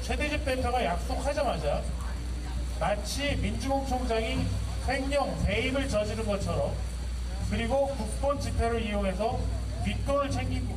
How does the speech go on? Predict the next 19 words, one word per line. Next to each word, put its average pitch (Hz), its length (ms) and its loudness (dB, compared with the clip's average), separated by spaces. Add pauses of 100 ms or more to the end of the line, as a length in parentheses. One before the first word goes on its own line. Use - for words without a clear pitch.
(100)
챙기고 262 420 -2
있다는 208 340 0
식으로 185 500 0 (380)
기정사실화를 233 880 2
시키고, - 420 -2 (840)
여러 247 320 2
사람들과 262 760 0
개별 233 300 0
접촉을 214 480 0
해서 208 340 0 (400)
민 202 160 0
총장을 254 500 0
몰아내야 214 560 2
한다는 196 280 0
식의 208 400 -2 (480)
음해를 208 500 0 (440)
공공연히 214 520 0
진행했습니다. - 800 -2 (680)
심지어 226 560 2